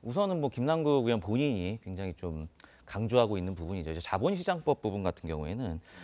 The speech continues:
물론 당연히 미공개 이제 정보를 거-, 이용해서 이제 거래하는 행위 자체를 금지하고 있습니다. 근데 그 대상이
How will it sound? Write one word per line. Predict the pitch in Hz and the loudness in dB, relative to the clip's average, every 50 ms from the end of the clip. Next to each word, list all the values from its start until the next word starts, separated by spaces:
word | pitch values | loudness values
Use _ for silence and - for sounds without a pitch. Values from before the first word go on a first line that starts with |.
| - - | -16 -6
물론 | - 104 123 160 196 180 | 0 2 4 4 4 4
당연히 | 139 139 139 147 - 110 | 2 0 0 0 0 2
미공개 | 104 110 123 170 185 175 180 175 165 160 151 143 131 120 | 0 2 2 2 2 4 4 6 8 8 8 6 6 4
이제 | 113 120 | 2 0
정보를 | 104 110 107 107 107 131 127 127 | -2 -2 -4 -2 -2 0 0 0
거-, | - - - - | 0 -2 -8 -12
이용해서 | - 113 123 104 117 131 139 135 107 113 | -8 -6 0 0 2 2 2 0 -2 -2
이제 | 101 107 | -4 -4
거래하는 | - - 95 107 127 135 135 131 131 | -2 0 0 2 2 0 0 0 -2
행위 | 190 208 214 | -2 -2 -2
자체를 | 175 156 - - 113 | -2 -2 -4 -4 -6
금지하고 | - - 107 127 123 151 139 120 98 | -2 -2 0 2 4 2 2 2 0
있습니다. | 80 - - 80 78 - 87 | -4 -6 -8 -10 -8 -8 -4
근데 | - 120 120 127 143 | -4 -4 0 0 0
그 | - 123 | -2 -2
대상이 | - - 95 104 107 143 185 180 131 87 87 87 80 76 | -4 -2 0 0 0 0 0 -2 0 0 -2 -2 -2 -4